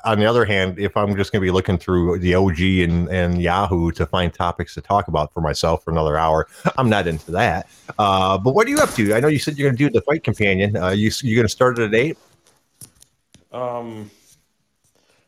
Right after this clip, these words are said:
Speaker 2: I can start at any time if we got people, but I, I don't, I, I
Speaker 1: Well,
Speaker 2: kinda
Speaker 1: ex-,
Speaker 2: do wanna start it
Speaker 1: exactly,
Speaker 2: earlier
Speaker 1: it's the same
Speaker 2: because,
Speaker 1: thing.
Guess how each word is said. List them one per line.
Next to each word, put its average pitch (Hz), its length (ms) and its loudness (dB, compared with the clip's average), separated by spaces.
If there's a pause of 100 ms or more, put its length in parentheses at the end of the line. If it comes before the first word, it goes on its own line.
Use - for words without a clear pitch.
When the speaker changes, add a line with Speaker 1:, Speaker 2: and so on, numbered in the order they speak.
Speaker 2:
I 139 160 -4
can - 160 -6
start 175 340 2
at 120 80 0
any 123 220 4
time 151 340 -4
if 95 160 -8
we 101 140 -6
got 101 260 -2
people, 107 640 -6
but 107 200 -6
I, 123 200 -4
I 135 100 0
don't, 170 320 -4
I, 127 60 0
I 123 240 0
Speaker 1:
Well, 139 120 4
Speaker 2:
kinda 170 180 2
Speaker 1:
ex-, 160 60 -2
Speaker 2:
do 180 100 4
wanna 151 240 2
start 143 280 2
it 131 40 2
Speaker 1:
exactly, 123 360 4
Speaker 2:
earlier 117 100 0
Speaker 1:
it's 120 100 -4
the 120 60 -4
same 90 100 -2
Speaker 2:
because, 85 280 0
Speaker 1:
thing. - 80 -20